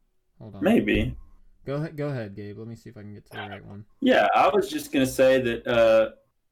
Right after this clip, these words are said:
Speaker 2: Big R won field goal percentage, assists, steals, and points. And so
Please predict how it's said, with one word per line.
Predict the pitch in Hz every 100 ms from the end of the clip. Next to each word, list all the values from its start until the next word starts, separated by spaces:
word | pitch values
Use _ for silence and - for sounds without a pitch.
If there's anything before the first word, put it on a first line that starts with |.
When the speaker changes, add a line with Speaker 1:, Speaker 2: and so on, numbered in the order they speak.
| - 127
Speaker 2:
Big | 156 143
R | 131 131 131 127 120 - _ _ _ -
won | 123 127 127 127 123
field | 117 135 131 131
goal | 123
percentage, | 135 127 135 131 123
assists, | 107 123 123 -
steals, | - 123 127 117
and | 101
points. | - 117 143 165 - -
And | 113 113
so | - 117 113 -